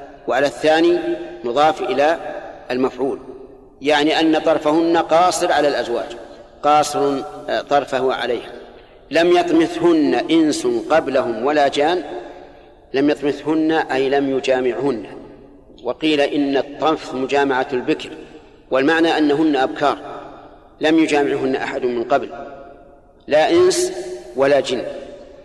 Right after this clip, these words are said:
وفي هذا دليل واضح على أن المؤمنين من الجن يدخلون الجنة، كأنهن الياقوت والمرجان،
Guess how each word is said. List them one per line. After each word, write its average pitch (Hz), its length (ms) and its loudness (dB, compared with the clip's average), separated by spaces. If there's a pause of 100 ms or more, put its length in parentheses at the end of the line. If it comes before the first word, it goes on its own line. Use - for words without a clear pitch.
(320)
وفي 139 240 0
هذا 143 260 4
دليل 135 320 2
واضح 131 560 2 (160)
على 113 160 -4
أن 123 500 -2 (440)
المؤمنين 135 600 2
من 127 120 0
الجن 151 360 0 (260)
يدخلون 151 440 0
الجنة، 120 420 -4 (380)
كأنهن 170 640 4
الياقوت 156 580 2
والمرجان، 147 640 2